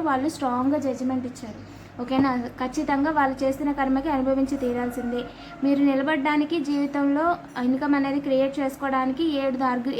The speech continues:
ఏడు దారులు ఉన్నాయండి. ఖచ్చితంగా స్టెబిలిటీ అనేది వస్తుంది, దాంట్లో మీరు కంగారు పడాల్సిన అవసరం లేదు. ఎవరైతే మీ విషయంలో అవకాశంగా తీసుకొని చేస్తున్న డబ్బుల విషయంలో కానీ ఉద్యోగం విషయంలో కానీ తప్పించాలని చూస్తున్నారో వారే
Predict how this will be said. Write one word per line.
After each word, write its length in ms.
ఏడు 200
దారులు 340
ఉన్నాయండి. 360
ఖచ్చితంగా 560
స్టెబిలిటీ 440
అనేది 240
వస్తుంది, 380
దాంట్లో 340
మీరు 180
కంగారు 340
పడాల్సిన 400
అవసరం 360
లేదు. 180
ఎవరైతే 380
మీ 60
విషయంలో 500
అవకాశంగా 600
తీసుకొని 440
చేస్తున్న 400
డబ్బుల 280
విషయంలో 360
కానీ 220
ఉద్యోగం 360
విషయంలో 300
కానీ 220
తప్పించాలని 600
చూస్తున్నారో 560
వారే 220